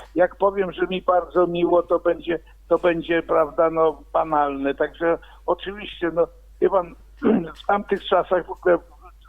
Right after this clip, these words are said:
piosenka troszkę służyła czemuś innemu. W związku z tym ludzie, którzy pisali teksty, pisali teksty też,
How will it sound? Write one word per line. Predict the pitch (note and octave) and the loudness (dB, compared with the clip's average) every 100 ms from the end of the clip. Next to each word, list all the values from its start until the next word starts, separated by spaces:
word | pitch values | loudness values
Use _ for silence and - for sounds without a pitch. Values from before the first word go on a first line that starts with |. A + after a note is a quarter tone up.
| - - | -20 0
piosenka | A3 - G#3+ G#3+ G3+ G3 | 0 2 0 2 2 0
troszkę | - F#3+ - G3 - | 0 -2 0 -2 -2
służyła | G3+ - G3 F#3+ | -10 -2 2 2
czemuś | - F#3 F3+ - F#3 | 0 -6 -6 -6 -4
innemu. | F#3 F#3 F3 D#3+ C#3+ - - - - | 0 4 4 2 0 -2 -12 -18 -4
W | |
związku | E3 F3 - F#3 | 0 0 -2 -10
z | - - | -8 -2
tym | F3 E3 | -2 -2
ludzie, | E3 E3 E3+ | -10 -6 -6
którzy | - D3+ F3 | -6 -6 -6
pisali | F3 - E3+ D#3+ | -6 -2 4 4
teksty, | - E3+ - - - | 4 0 -2 -6 -8
pisali | - E3+ E3 D#3+ - - - - | -4 0 2 2 -2 -12 -20 -4
teksty | - F3 - F3+ | -2 -2 -4 -8
też, | - G3+ - | -2 -2 -2